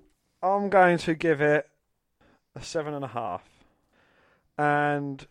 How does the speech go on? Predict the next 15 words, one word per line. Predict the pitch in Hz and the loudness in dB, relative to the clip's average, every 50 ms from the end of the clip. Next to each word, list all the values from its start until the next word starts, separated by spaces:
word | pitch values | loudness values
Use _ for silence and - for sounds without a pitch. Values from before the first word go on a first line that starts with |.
| _ - | _ -20
for | - - - 156 151 147 147 151 151 151 151 147 147 147 147 - - | -18 -8 -6 -2 -2 0 0 0 -2 -2 -2 -2 -4 -6 -8 -8 -6
W | - 170 160 - | -6 -6 -6 -8
C | - | -6
W, | 151 180 180 170 156 147 156 165 190 190 185 _ _ _ _ _ _ _ _ _ _ _ _ _ _ _ _ _ _ _ _ | -2 -2 -2 0 0 0 -2 -2 -2 -4 -10 _ _ _ _ _ _ _ _ _ _ _ _ _ _ _ _ _ _ _ _
I'm | - 185 | -8 -4
going | 190 202 190 | -2 -2 -2
to | - 196 | 0 0
replicate | 208 214 180 - 170 - - 175 175 170 | 2 0 2 0 -2 -2 0 0 2 2
that | 185 175 | 2 0
with | - 170 165 | 0 -2 -6
another | 185 190 185 160 | -4 -4 -6 -6
seven | - - 196 180 185 | -4 -4 -4 -4 -4
and | 190 190 | -6 -8
a | 196 | -8
half. | 220 214 190 131 - - - - | -8 -6 -6 -8 -10 -10 -16 -20